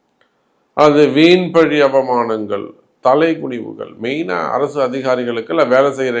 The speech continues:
இடத்துல பொதுவா யாராக இருந்தாலும் உலகம் முழுவதும் அப்படி வச்சுப்போமே, ஜாப் ரிலேட்டடா உங்களுக்கு ஏதேனும் ஒரு வம்பு வழக்கோ, அது ஒரு வீண் பழி அவமானங்கள் அல்லது ஒரு தலைகுனிவு,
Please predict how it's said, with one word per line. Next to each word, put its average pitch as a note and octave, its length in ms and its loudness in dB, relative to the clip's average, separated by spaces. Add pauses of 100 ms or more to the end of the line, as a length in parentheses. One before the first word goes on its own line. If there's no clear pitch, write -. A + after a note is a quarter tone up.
இடத்துல A#2+ 320 -8
பொதுவா C#3 320 0
யாராக D3 460 4
இருந்தாலும் B2+ 580 0
உலகம் D#3+ 360 0
முழுவதும் D3 480 -2
அப்படி A2+ 180 -4
வச்சுப்போமே, A2+ 440 -8 (2000)
ஜாப் F#3 520 8 (120)
ரிலேட்டடா E3+ 720 2
உங்களுக்கு C#3+ 400 -4
ஏதேனும் D3+ 720 -4 (1600)
ஒரு C#3 240 2
வம்பு D3 340 2
வழக்கோ, D3 680 2
அது D3 200 4
ஒரு C3+ 140 -2
வீண் D3+ 260 -2
பழி C#3 200 0
அவமானங்கள் C3 800 0
அல்லது C#3+ 280 2
ஒரு C3 160 0
தலைகுனிவு, C3+ 880 -2